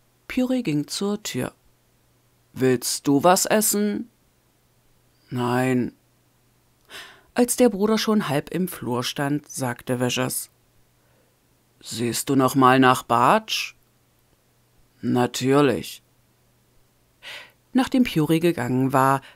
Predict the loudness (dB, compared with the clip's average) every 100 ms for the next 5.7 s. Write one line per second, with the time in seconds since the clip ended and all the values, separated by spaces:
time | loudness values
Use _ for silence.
0 | _ -4 -2 -4 -4 -4 -4 -2 -2 -2
1 | -4 -4 -6 -6 -4 -4 -4 -6 -6 -8
2 | _ _ _ _ _ _ _ _ _ -8
3 | -8 -6 -4 2 2 2 0 2 6 6
4 | 6 4 0 2 0 0 -4 -10 -6 -4
5 | -2 -2 -4 -4 -6 -6